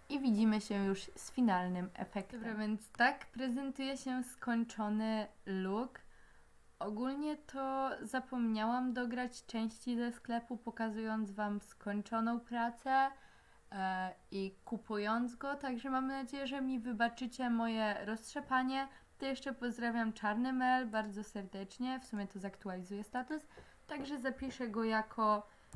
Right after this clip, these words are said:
e, look w jednym ko-, kolorze, hashtag cztery. Także no, myślę, że nazwa jest kreatywna. No i tak prezentuje się nasz luczek,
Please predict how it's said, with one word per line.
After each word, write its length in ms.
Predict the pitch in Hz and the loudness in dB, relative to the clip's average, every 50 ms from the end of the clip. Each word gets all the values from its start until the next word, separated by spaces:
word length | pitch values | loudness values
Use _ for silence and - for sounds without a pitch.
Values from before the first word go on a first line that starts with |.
| - - - | -12 -8 -4
e, 180 | 220 208 202 202 | -2 0 0 0
look 640 | 214 220 240 247 247 240 240 240 240 240 - - - - - - - - - - - - - - - - - - - - - - - - - - - - - - - - - - - - - - - 196 - - - - - - - - | 2 2 2 4 4 4 2 2 0 -4 -12 -12 -12 -12 -12 -12 -10 -12 -12 -12 -12 -18 -20 -20 -20 -20 -20 -20 -20 -20 -20 -20 -20 -20 -20 -20 -20 -20 -20 -20 -20 -20 -20 -20 -20 -20 -20 -18 -18 -18 -18 -20 -20 -20 -20 -16 -6 -4
w 440 | 226 220 220 220 220 214 214 202 196 | -2 0 0 0 0 0 -2 -2 -2
jednym 1000 | 202 196 196 196 196 190 - - - 202 196 196 190 196 202 202 196 190 190 - - - - - - 190 - - - | -2 -2 -2 -4 -4 -6 -8 -8 -6 -4 -4 -2 -2 0 0 0 0 -2 -4 -4 -6 -8 -10 -10 -10 -10 -12 -10 -6
ko-, 280 | - 202 190 185 185 185 - - - - - - - - - - | -4 -4 -4 -4 -6 -8 -12 -14 -12 -12 -12 -14 -16 -16 -16 -12
kolorze, 1200 | - - - 190 185 185 190 220 254 262 262 254 247 247 247 233 233 233 233 233 226 220 220 220 220 - - - - - - - - - | -8 -6 -6 -4 -4 -4 -2 -2 -2 -2 -2 -2 -4 -4 -6 -8 -6 -4 -2 -2 0 0 -2 -4 -6 -8 -10 -10 -12 -12 -14 -14 -16 -12
hashtag 720 | - - 233 226 - - - 226 214 - - - - - | -6 -4 -4 -4 -4 -6 -6 -6 -6 -6 -6 -8 -8 -10
cztery. 460 | - - - - 196 170 170 - - - 202 - - - - - - - - - - - - - - - - - - - | -12 -14 -8 -6 -6 -6 -6 -8 -12 -14 -14 -18 -20 -20 -20 -20 -12 -6 -6 -6 -6 -6 -16 -20 -20 -20 -20 -20 -18 -8
Także 300 | - 262 269 247 269 269 | -4 -2 0 2 4 4
no, 120 | 233 214 | 4 4
myślę, 320 | 208 220 240 240 - 294 285 | 4 2 0 0 0 -2 -2
że 120 | 277 285 | 0 0
nazwa 320 | 277 277 277 262 247 277 269 | 2 2 2 2 2 0 2
jest 220 | 269 269 262 - | 0 0 -2 -6
kreatywna. 960 | - - - - 262 269 285 277 - 262 262 247 233 262 262 262 254 254 254 254 - - - - - - - - | -12 -8 2 6 6 6 6 4 0 -4 -4 -2 0 2 6 6 6 6 4 0 -8 -20 -20 -20 -20 -20 -10 -4
No 120 | 220 254 | -2 0
i 80 | 302 339 | 0 0
tak 240 | - - 392 392 - | 0 -2 -4 -4 -4
prezentuje 720 | - 311 339 330 - 339 320 262 - 240 233 233 247 240 | -6 -6 -6 -4 -2 -2 -4 -2 0 0 2 2 0 -2
się 280 | 247 - 214 196 202 | -2 -2 0 0 2
nasz 320 | 208 208 202 214 208 - - - | 2 2 2 0 0 -4 -6 -4
luczek, 500 | 214 208 196 190 - 214 214 214 - | -2 -2 -2 -2 -2 -4 -4 -4 -6